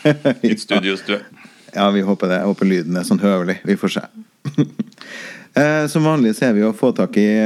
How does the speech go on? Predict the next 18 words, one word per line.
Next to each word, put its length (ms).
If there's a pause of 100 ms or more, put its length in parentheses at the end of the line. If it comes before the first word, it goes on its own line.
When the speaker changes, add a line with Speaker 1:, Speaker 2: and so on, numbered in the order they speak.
(180)
Speaker 1:
vi 160 (240)
kan 340
sendes 400
mail 240
til. 160 (120)
Vi 280
har 320
en 160
e-post 400
som 160
heter 320
barnehagepodcast 1120
med 80
C, 160 (720)
at 240
gmail 400
dot 160
com. 220